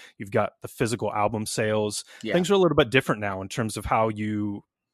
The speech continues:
Speaker 1: you know, w-, the algorithm to determine, like, how successful was this album or, or this song. Like, how do you look at that now? How do you, how do you look at what you guys are doing and say, like, "You know what, this is still working. We're still doing it right"?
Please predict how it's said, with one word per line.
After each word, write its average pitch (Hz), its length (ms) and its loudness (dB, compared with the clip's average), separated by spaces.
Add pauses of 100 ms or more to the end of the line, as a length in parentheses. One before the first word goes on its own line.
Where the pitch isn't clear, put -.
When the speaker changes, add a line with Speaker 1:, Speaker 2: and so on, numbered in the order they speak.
Speaker 1:
you 123 100 -10
know, 104 240 -4
w-, - 180 -18
the 110 200 -6
algorithm 120 600 6
to 107 60 -2
determine, 107 500 -4
like, 92 160 -4
how 131 120 -4
successful 117 640 -6
was 98 280 -10 (340)
this 113 220 -2
album 101 540 -4
or, 95 200 -12
or 101 60 -10
this 107 180 -4
song. 107 380 -2
Like, 95 200 -10 (220)
how 170 120 6
do 247 60 0
you 247 160 2
look 131 220 0
at - 120 2
that 98 140 0
now? 92 200 -6
How 120 120 0
do 160 80 2
you, 139 280 2
how 165 120 0
do 170 60 0
you 147 180 0
look 123 380 0 (220)
at 110 260 -4
what 131 260 0
you 123 120 -6
guys 123 220 0
are 117 60 -2
doing 113 300 -2
and 104 80 -8
say, 110 160 -4
like, 104 240 -4
"You 123 80 -4
know 120 120 2
what, 123 180 2
this - 160 -6
is 117 80 -6
still 120 260 -2
working. 104 360 -6
We're 98 80 -8
still 113 240 -4
doing 107 260 -6
it - 100 -10
right"? 92 200 -10